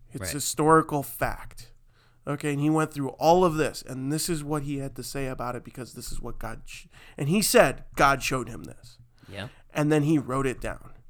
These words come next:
Speaker 2: Right.
Speaker 1: And it no longer becomes "the Bible says it." It's "Paul says it."
Speaker 2: Yeah.
Speaker 1: And not only Paul, but here is a man that we can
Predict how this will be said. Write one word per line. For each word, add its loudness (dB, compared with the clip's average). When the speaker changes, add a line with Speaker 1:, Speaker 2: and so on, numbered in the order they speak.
Speaker 2:
Right. -8
Speaker 1:
And 2
it 4
no 8
longer 8
becomes -4
"the -12
Bible 4
says -10
it." -8
It's -8
"Paul -4
says -14
it." -4
Speaker 2:
Yeah. 2
Speaker 1:
And 4
not 10
only 4
Paul, 6
but -4
here 2
is 2
a 0
man -4
that -8
we -4
can -12